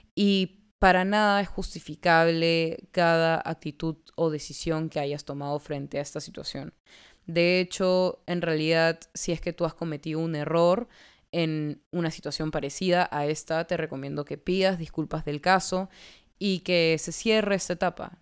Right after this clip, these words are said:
¿no? Porque por algo estás escuchando este episodio, seguramente estás escuchando este episodio para buscar respuestas a tus preguntas y lo que quiero decirte es que no está mal, pues, salir con una persona que ha estado con una persona que conoces, eh,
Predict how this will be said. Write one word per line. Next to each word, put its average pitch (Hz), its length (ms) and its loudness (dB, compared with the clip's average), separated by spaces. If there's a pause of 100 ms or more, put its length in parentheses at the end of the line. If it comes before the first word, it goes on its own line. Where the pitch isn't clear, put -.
¿no? 170 260 -4
Porque 160 280 -4
por - 360 -4
algo 196 160 0
estás 180 200 -4
escuchando 170 320 -6
este 165 120 -8
episodio, 160 420 -2
seguramente 165 460 -4
estás 160 180 -8
escuchando 156 300 -10
este 156 140 -14
episodio 160 380 -6
para 160 140 -6
buscar 175 440 -2 (400)
respuestas 165 640 0
a 170 60 -8
tus - 140 -10
preguntas 151 580 -4
y 160 80 -4
lo 151 100 -4
que 147 120 -8
quiero 185 180 -2
decirte 156 540 -2
es 151 100 -6
que 156 260 -4 (440)
no 180 340 0
está 202 300 -2
mal, 160 560 -2 (260)
pues, 156 480 -2
salir 185 560 -2
con - 220 -6
una 165 260 -2
persona 160 680 -6
que 151 260 -4
ha 151 120 -6
estado 170 480 -2
con 147 160 -6
una 147 160 -8
persona 147 300 -10
que 147 120 -12
conoces, 160 540 -4 (560)
eh, 156 540 2